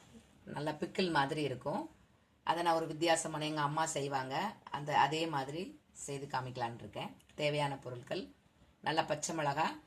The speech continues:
இது காரம் உள்ளது. நீங்க வேணா காரம் இல்லாததை எடுத்துக்கோங்க. இது ஒரு சிலது காரம் இல்லாதது. இந்த மாதிரி <clears throat> லைட்டா கீறி வச்சுக்கோங்க, ஏன்னா அது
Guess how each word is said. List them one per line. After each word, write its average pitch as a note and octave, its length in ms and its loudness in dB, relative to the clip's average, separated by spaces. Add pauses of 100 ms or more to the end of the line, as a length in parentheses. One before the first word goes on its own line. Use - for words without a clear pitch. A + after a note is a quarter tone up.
(340)
இது C#3+ 100 -8 (100)
காரம் F3 360 10
உள்ளது. D3 280 -2
நீங்க G#3 160 2 (100)
வேணா F#3 180 2 (100)
காரம் E3+ 320 8
இல்லாததை D3+ 340 4
எடுத்துக்கோங்க. B2 480 -2 (760)
இது D#3 120 -4 (120)
ஒரு D#3+ 160 0
சிலது D3+ 220 -2 (100)
காரம் C#3 320 6
இல்லாதது. A#2 400 -4 (600)
இந்த F3+ 200 2
மாதிரி F3 280 8 (280)
<clears throat> - 560 -8
லைட்டா E3+ 320 6 (140)
கீறி F3+ 260 4
வச்சுக்கோங்க, C3 440 0 (140)
ஏன்னா D#3 180 2
அது D3 80 -2